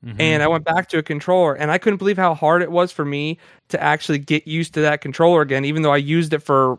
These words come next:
Speaker 2: I don't know, what, ten years, <laughs> you know,
Speaker 1: I don't
Speaker 2: before.
Speaker 1: think, I don't
Speaker 2: So
Speaker 1: think I could, uh, do the controller thing. I actually have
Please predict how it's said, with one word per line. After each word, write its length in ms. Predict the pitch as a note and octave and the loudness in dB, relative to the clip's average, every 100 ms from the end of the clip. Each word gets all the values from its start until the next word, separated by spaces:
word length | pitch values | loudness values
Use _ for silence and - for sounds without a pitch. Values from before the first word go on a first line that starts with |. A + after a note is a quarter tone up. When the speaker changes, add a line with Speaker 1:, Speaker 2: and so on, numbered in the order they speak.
| - | -6
Speaker 2:
I 100 | B2+ | -6
don't 120 | C#3 | -6
know, 100 | B2 | -4
what, 260 | B2 C3 - | -4 -4 -4
ten 220 | - D3 | -2 -2
years, 420 | C#3+ E3 D#3+ B2+ - - - | 0 2 2 0 -8 -20 -4
<laughs> 140 | E3+ | -2
you 140 | G#3+ F3+ | 0 0
know, 240 | F#3+ F3+ - _ - | 2 0 0 _ -14
Speaker 1:
I 100 | - | -2
don't 120 | C#3+ C#3 | 0 2
Speaker 2:
before. 220 | C#3+ B2+ B2 | 2 0 -2
Speaker 1:
think, 80 | - C3+ | -10 -4
I 80 | |
don't 120 | C#3+ C#3 | -2 -2
Speaker 2:
So 40 | |
Speaker 1:
think 140 | C3 | -2
I 120 | B2+ B2+ | -2 -2
could, 240 | C3 A#2 | -4 -2
uh, 300 | A2+ A2+ A2 A2 - | -2 -2 -4 -10 -18
do 140 | - A#2 | -8 -8
the 80 | A2 | -6
controller 340 | A2 B2 A#2+ | -6 -4 -4
thing. 180 | A2 B2 | -4 -2
I 120 | B2+ | 0
actually 260 | D#3+ - B2 | 0 -2 -4
have 580 | G#2 A#2+ B2+ A2+ - | -2 0 2 0 -4